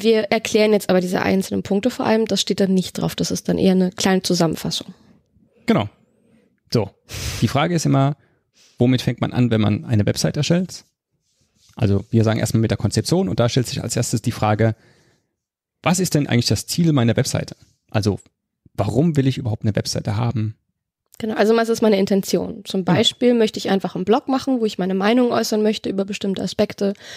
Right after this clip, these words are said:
Speaker 1: Oder ganz klassisch, ähm, ich mache eine kleine Weltreise und, äh, möchte vielleicht meiner Familie und Freunden berichten oder auch vielleicht einem breiteren Publikum,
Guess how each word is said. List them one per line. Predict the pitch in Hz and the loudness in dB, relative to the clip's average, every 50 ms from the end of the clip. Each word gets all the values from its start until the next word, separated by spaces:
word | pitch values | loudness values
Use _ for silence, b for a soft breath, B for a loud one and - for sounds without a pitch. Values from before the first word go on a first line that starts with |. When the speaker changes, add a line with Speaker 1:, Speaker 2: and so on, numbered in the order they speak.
| B B B B B B | B B B B B B
Speaker 1:
Oder | - 190 202 202 196 196 190 190 190 185 185 190 185 - _ _ _ _ _ - | 2 4 4 6 4 4 4 6 4 4 2 0 -2 -6 _ _ _ _ _ -2
ganz | 208 214 226 226 - | 0 0 0 0 0
klassisch, | - 208 202 202 - 202 202 196 - - - | 0 0 0 2 2 2 2 2 0 -2 -2
ähm, | 190 196 196 196 | -2 -2 -2 -4
ich | 190 - - | -6 -6 -6
mache | 190 185 - | -6 -6 -6
eine | 196 - | -10 -14
kleine | - - - - 185 185 | -10 -10 -8 -6 -2 2
Weltreise | 208 233 254 247 247 226 226 220 233 220 226 226 220 208 | 2 2 2 2 2 2 4 4 4 4 4 4 4 2
und, | - 185 185 196 190 - - - 440 | 0 0 -2 -2 -2 -4 -4 -8 -6
äh, | 196 190 | -4 -2
möchte | 196 196 190 - 196 | 0 -2 -2 -2 -2
vielleicht | - 196 190 - | -2 -2 -2 0
meiner | - 170 170 | 0 -2 -2
Familie | - 175 170 202 247 277 277 277 254 240 | 0 0 2 4 4 6 6 6 4 2
und | - 190 | 0 -4
Freunden | - - 214 220 233 233 214 | -2 0 2 2 2 0 0
berichten | 202 196 202 214 - - - 190 - | 0 2 0 0 -2 -2 -6 -4 -4
oder | - - - | -2 -2 -2
auch | - 185 - | -2 -4 -2
vielleicht | - 180 185 - - | 0 -2 -2 0 -2
einem | - 190 190 | -4 -4 -4
breiteren | 185 - - 202 202 220 233 - 240 233 233 226 | -4 -6 -4 -2 0 0 0 0 0 0 0 0
Publikum, | - 233 - 220 226 - - 208 208 208 | -2 -4 -2 -2 -2 0 0 0 0 -2